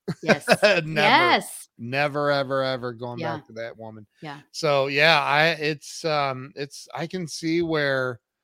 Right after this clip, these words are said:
Speaker 1: where it could get, um, you
Speaker 2: A
Speaker 1: could
Speaker 2: little
Speaker 1: get
Speaker 2: hairy,
Speaker 1: haters
Speaker 2: so to
Speaker 1: real
Speaker 2: speak.
Speaker 1: quick.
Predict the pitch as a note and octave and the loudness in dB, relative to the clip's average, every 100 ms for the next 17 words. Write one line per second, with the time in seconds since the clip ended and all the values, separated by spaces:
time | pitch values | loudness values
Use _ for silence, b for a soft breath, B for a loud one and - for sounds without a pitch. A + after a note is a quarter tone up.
0 | _ _ _ _ _ _ _ _ _ _ | _ _ _ _ _ _ _ _ _ _
1 | _ _ A3 B2+ B2+ B2 B2 C3 - A#2+ | _ _ -18 -10 -6 -4 -6 -8 -12 -10
2 | A#2+ A#2 A2 _ B2 A#2 A2 A2 G#2+ G#2 | -8 -8 -10 _ -12 -10 -12 -14 -16 -20
3 | _ _ _ _ _ _ _ _ _ _ | _ _ _ _ _ _ _ _ _ _
4 | B2+ B2 F3+ G3 A3 D3 G#3+ C#4 G3+ C3 | -10 -8 -4 -2 0 2 4 6 4 2
5 | A#2 F#3+ C3+ C3+ E3 C#3 B2 | 2 2 2 0 0 0 0